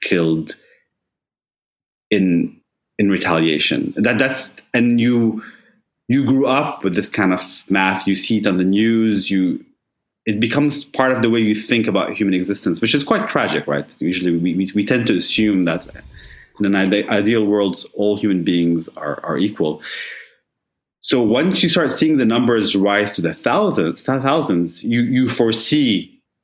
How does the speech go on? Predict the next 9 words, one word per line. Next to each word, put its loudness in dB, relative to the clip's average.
what 0
is -4
happening -2
now. -2
You 0
start 0
seeing 2
twenty -2
thousand, -2